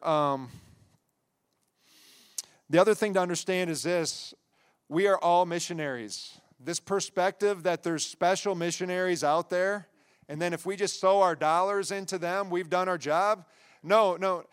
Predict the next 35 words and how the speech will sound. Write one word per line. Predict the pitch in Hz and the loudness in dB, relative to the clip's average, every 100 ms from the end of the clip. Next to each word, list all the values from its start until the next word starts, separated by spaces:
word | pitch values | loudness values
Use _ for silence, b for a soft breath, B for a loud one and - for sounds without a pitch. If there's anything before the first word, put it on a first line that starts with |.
| b b - | b b 0
God's | 180 240 247 | 2 4 2
expectation | 254 - 226 170 196 220 - 226 | -4 -4 -6 -4 -4 -4 -4 -6
with | 185 | 0
our, | 190 180 151 156 156 156 - - | 2 0 -6 -12 -12 -12 -10 0
that's | 277 294 | 0 0
expected | - - 220 254 226 | -6 -2 0 0 -2
of | 180 | 0
every | 185 220 196 | 0 0 -2
believer. | 160 180 180 165 | -4 -2 -2 -2
We're | 208 | -2
supposed | - 208 220 - | -2 -4 -4 -4
to | 190 | -8
give. | 156 135 120 - | -6 -6 -8 -10
And | 170 | -6
if, | 170 143 | -4 -4
if | 165 - | -8 -6
we've | 151 214 | -6 -4
been | 208 190 | -4 -4
empowered | 175 180 202 208 185 | -2 0 2 2 0
with | 165 139 | -2 -4
more | 156 196 | -2 -2
stewardship | 208 - 214 220 - 220 220 | -2 -4 -2 -2 -2 -2 -4
to | 180 | -2
give | 160 185 | -2 0
at | 160 | 0
a | |
higher | 156 190 214 | 2 2 2
level, | 202 214 220 | 2 2 2
that's | 196 233 | -2 -2
God's | 220 190 175 | 0 0 0
expectation, | 180 - 180 160 175 214 - 165 | -4 -4 -6 -6 -6 -6 -6 -6
but | 151 | -6
it's | 208 185 | -6 -4
not | 208 233 | -4 -4
discipleship. | 160 185 208 156 143 139 113 | -4 -6 -6 -8 -10 -10 -12